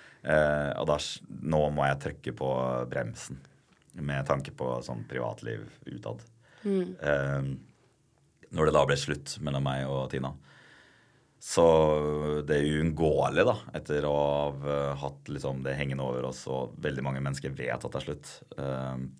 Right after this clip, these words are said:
Speaker 1: journalister og sånne ting. Eh, eh, og du har liksom det hengende over, når skal vi få lov til å skrive den skilsmissesaken? Det, det, det er jo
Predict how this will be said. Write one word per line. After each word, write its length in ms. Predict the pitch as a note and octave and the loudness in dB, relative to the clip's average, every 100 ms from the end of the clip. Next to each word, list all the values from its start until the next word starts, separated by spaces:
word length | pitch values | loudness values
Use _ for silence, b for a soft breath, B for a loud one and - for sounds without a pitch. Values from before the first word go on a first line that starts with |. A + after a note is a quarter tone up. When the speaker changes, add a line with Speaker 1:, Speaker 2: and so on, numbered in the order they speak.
| _ _ - | _ _ -4
Speaker 1:
journalister 460 | C#2 C2 - B1+ | -4 -4 -6 -8
og 80 | C2+ | -6
sånne 100 | B1+ C#2 | -6 -6
ting. 80 | - - b b b b b - D2 | -8 -16 b b b b b -14 -6
Eh, 400 | C#2+ C#2 C#2 C2+ C2 - _ _ _ _ _ - - - | -4 -2 -2 -4 -6 -12 _ _ _ _ _ -20 -14 -8
eh, 300 | D2 C#2 C#2 | -4 -4 -4
og 80 | - | -4
du 80 | C#2+ C#2 | -2 0
har 160 | C2+ | 2
liksom 220 | C#2 C#2 C#2 | 0 -2 -2
det 100 | C#2 | 0
hengende 300 | C#2 C2 C2+ | 0 0 0
over, 200 | B1+ C2 | 0 -2
når 140 | C2+ - | -6 -6
skal 100 | C2+ | -6
vi 60 | |
få 60 | C2+ | -6
lov 60 | C2 | -8
til 60 | |
å 40 | - | -4
skrive 220 | C#2+ C2 C2 | -2 -2 -2
den 100 | C#2 | -4
skilsmissesaken? 800 | C2 - B1 B1+ C2+ D2+ F2 D#2+ | -6 -6 -8 -4 -4 -2 0 0
Det, 80 | C2+ G1+ | -2 -8
det, 100 | - B B B B - | -12 B B B B 6
det 80 | |
er 80 | F2 | 8
jo 140 | F2 | 8